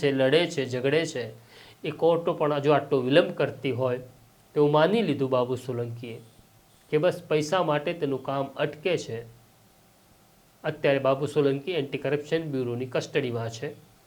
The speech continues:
જેલમાં પણ જશે, છૂટી જશે, પણ બાબુ સોલંકીની નોકરીનું શું, એનો પ્રશ્ન ત્યાં જ અટવાયેલો છે. આવા અનેક બાબુ સોલંકી આપણા સમાજમાં, આપણી વ્યવસ્થામાં છે,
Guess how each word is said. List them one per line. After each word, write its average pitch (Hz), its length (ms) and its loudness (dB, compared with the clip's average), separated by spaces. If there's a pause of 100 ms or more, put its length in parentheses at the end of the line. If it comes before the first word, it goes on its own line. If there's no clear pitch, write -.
(420)
જેલમાં 175 440 6
પણ 190 220 0
જશે, 165 280 -2
છૂટી 180 340 -6
જશે, 127 340 -6 (760)
પણ 151 100 -2
બાબુ 143 280 0
સોલંકીની 156 680 -4
નોકરીનું 175 500 -6
શું, - 240 -16 (1080)
એનો 147 160 4
પ્રશ્ન 143 360 -4 (240)
ત્યાં 147 280 2
જ 147 200 -12
અટવાયેલો 135 540 2
છે. 120 180 -10 (580)
આવા 180 220 10
અનેક 220 280 12
બાબુ 196 300 8
સોલંકી 196 520 6
આપણા 160 320 4
સમાજમાં, 170 580 4
આપણી 156 240 2
વ્યવસ્થામાં 156 720 2
છે, 127 100 0